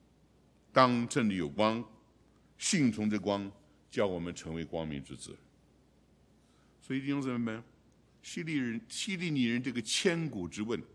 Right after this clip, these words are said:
，“先生，我们愿意见耶稣。”耶稣回答了没有？耶稣不是用回答，用言语回答，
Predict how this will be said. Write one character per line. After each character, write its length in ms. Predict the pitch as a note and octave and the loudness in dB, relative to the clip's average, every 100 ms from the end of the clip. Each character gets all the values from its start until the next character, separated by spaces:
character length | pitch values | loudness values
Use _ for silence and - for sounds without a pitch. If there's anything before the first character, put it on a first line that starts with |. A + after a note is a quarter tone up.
| - - _ _ _ _ _ _ _ _ _ _ _ _ | -20 -20 _ _ _ _ _ _ _ _ _ _ _ _
，“先 280 | - C3 A#2+ | -6 -4 -2
生， 260 | A#2 A#2 A2+ - _ _ | -4 -8 -12 -18 _ _
我 140 | G2 | -4
们 160 | G2 A2 | -2 0
愿 180 | B2 A2 | 2 0
意 80 | G2 | 0
见 220 | G#2 G2 | -2 -4
耶 140 | F#2 | -4
稣。” 200 | F2 F#2 - _ - - _ | -6 -12 -18 _ -20 -20 _
耶 100 | C3 | -2
稣 120 | A2+ | -2
回 200 | A#2 G2 | -2 -4
答 160 | G2+ D#2 | -4 -4
了 60 | D2+ | -6
没 80 | B1 | -12
有？ 80 | - - _ _ _ _ _ _ - _ _ _ _ _ _ _ | -16 -20 _ _ _ _ _ _ -20 _ _ _ _ _ _ _
耶 140 | D#3+ D#3 | 4 4
稣 140 | C#3 | 4
不 160 | C3+ C#3 | 0 0
是 120 | B2+ | 0
用 160 | B2 F#2 | -2 -2
回 200 | - D#2 | -4 -6
答， 180 | G1+ G1+ - _ _ _ _ | -6 -10 -20 _ _ _ _
用 180 | - B2+ | 2 4
言 180 | G2 G#2+ | 4 4
语 80 | G2+ | 2
回 200 | - D2 | 0 -6
答， 140 | A#1 | -8